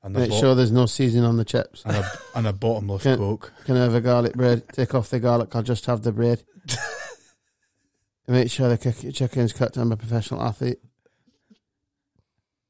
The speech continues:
Speaker 2: And a bottomless Coke.
Speaker 1: <laughs>
Speaker 2: No ice.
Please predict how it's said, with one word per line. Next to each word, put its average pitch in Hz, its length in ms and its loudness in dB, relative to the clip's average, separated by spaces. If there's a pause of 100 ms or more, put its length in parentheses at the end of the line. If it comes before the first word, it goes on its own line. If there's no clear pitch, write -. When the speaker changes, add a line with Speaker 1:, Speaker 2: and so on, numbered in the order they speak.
(360)
Speaker 2:
And 120 140 4
a 127 40 8
bottomless 147 440 8
Coke. 151 220 2 (320)
Speaker 1:
<laughs> - 100 4 (1600)
Speaker 2:
No 139 220 10
ice. 120 480 4